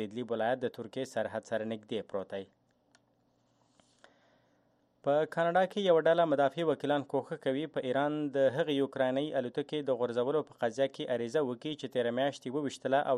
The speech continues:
ټول یو سلو شپږ اویا سپاره کسان پکې ووژل شول. دعوا په ایران د ایران په ستر مذهبي مشر او سپاه پاسداران ځواکونه شوې ده. په عریضه کې د عارض یا عارضینو نوم نه دی اخیستل شوی، خو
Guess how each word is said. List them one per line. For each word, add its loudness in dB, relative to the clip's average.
ټول -2
یو -2
سلو -6
شپږ 0
اویا 2
سپاره 0
کسان -4
پکې -8
ووژل 0
شول. -4
دعوا 4
په -6
ایران 0
د -2
ایران 2
په -2
ستر 0
مذهبي -4
مشر 0
او 4
سپاه -2
پاسداران 0
ځواکونه 0
شوې -4
ده. -4
په -4
عریضه 0
کې -8
د 2
عارض 0
یا 4
عارضینو -2
نوم 0
نه 0
دی 4
اخیستل -2
شوی، 2
خو -2